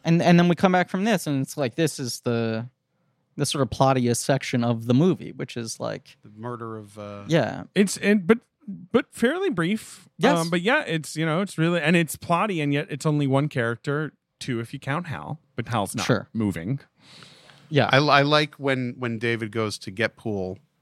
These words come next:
Speaker 2: and is cradling him. It's like a pietà, right?
Speaker 1: Uh-huh.
Speaker 2: So
Speaker 3: Yeah.
Speaker 2: it's very, uh, um, you know, there's, there's, as I mentioned earlier, a lot of w-, Web one point oh websites, uh, talking about the influence of, and you can find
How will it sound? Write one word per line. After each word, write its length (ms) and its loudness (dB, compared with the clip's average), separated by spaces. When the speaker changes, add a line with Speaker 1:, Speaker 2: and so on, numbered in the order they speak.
Speaker 2:
and 340 -6
is 200 -10
cradling 420 2
him. 180 -2
It's 200 -4
like 140 -4
a 40 -12
pietà, 760 0
right? 320 2
Speaker 1:
Uh-huh. 80 -8
Speaker 2:
So 240 2
Speaker 3:
Yeah. 80 0
Speaker 2:
it's 140 -6
very, 460 -2
uh, 380 -6
um, 240 -10
you 140 -6
know, 160 -10
there's, 260 -4
there's, 200 4
as 180 8
I 60 8
mentioned 420 2
earlier, 240 0
a 60 -2
lot 180 0
of 60 -6
w-, 260 -8
Web 260 2
one 300 -2
point 260 -4
oh 160 -2
websites, 800 -6
uh, 380 -4
talking 280 4
about 160 2
the 140 -2
influence 640 -4
of, 100 -8
and 100 -2
you 80 0
can 120 -4
find 500 2